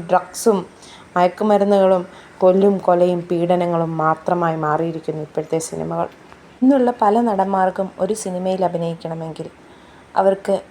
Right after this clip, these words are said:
കഞ്ചാവും മയക്കുമരുന്നും ഇല്ലാതെ പറ്റില്ല. എന്നാൽ അന്ന് ഇത് വേണ്ടായിരുന്നു. അവർ അവരുടെ ജീവിതം തന്നെയാണ് സിനിമയാക്കി കാണിച്ചുകൊണ്ടിരുന്നത്. അങ്ങനെ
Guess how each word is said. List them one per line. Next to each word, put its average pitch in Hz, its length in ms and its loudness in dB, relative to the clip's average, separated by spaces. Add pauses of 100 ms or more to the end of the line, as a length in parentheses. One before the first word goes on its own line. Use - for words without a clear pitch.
(100)
കഞ്ചാവും 180 580 0
മയക്കുമരുന്നും 175 640 -4
ഇല്ലാതെ 160 340 -4
പറ്റില്ല. 170 380 -10 (920)
എന്നാൽ 220 280 0 (680)
അന്ന് 214 300 0 (200)
ഇത് 170 180 -4
വേണ്ടായിരുന്നു. 165 600 -4 (720)
അവർ 220 160 2 (100)
അവരുടെ 208 320 0 (140)
ജീവിതം 202 480 0
തന്നെയാണ് 185 380 -2 (140)
സിനിമയാക്കി 165 520 -8 (100)
കാണിച്ചുകൊണ്ടിരുന്നത്. 170 920 -4 (1500)
അങ്ങനെ 226 260 6